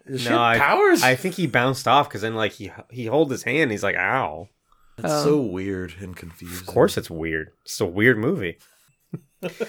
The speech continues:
Speaker 2: Also, they keep on writing her in a corner and then, like, saying, like, "Ah, fuck it, she got away." So many times.
Speaker 1: She got away because she's good at
Speaker 2: But they
Speaker 1: what
Speaker 2: don't
Speaker 1: she
Speaker 2: show
Speaker 1: does.
Speaker 2: it. You know, and I, I meant, I forgot to mention on the Ferris wheel, like,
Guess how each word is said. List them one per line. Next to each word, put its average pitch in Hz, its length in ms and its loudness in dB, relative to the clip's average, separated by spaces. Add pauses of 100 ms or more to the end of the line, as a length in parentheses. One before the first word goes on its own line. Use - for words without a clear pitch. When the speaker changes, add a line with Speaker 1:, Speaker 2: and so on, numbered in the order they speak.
(160)
Speaker 2:
Also, 226 340 2
they 208 120 6
keep 302 220 2
on 349 140 2
writing 165 460 4
her 165 300 6
in 143 200 2
a 135 60 4
corner 147 440 4
and 127 140 2
then, 127 120 2
like, 110 280 2
saying, 113 180 2
like, 98 180 0
"Ah, 92 100 4
fuck 92 240 -2
it, 87 100 -4
she - 100 -8
got 92 180 2
away." 82 280 -4 (600)
So 151 240 2
many 120 240 0
times. 101 220 -4
Speaker 1:
She 120 80 -2
got 127 160 4
away 117 220 6
because 107 240 -2
she's 92 320 -6
good 90 640 -2
at 85 320 -6
Speaker 2:
But 135 120 0
they 156 80 6
Speaker 1:
what 165 100 4
Speaker 2:
don't 160 60 0
Speaker 1:
she 90 200 -6
Speaker 2:
show 139 340 4
Speaker 1:
does. 67 400 -6
Speaker 2:
it. - 40 2
You 175 40 6
know, 180 80 6
and 165 100 4
I, 170 280 6
I - 20 4
meant, 151 220 4
I 143 60 2
forgot 151 220 2
to 143 60 -4
mention 127 240 2
on 113 60 -2
the 104 80 -4
Ferris 139 360 4
wheel, 101 160 2
like, 95 240 2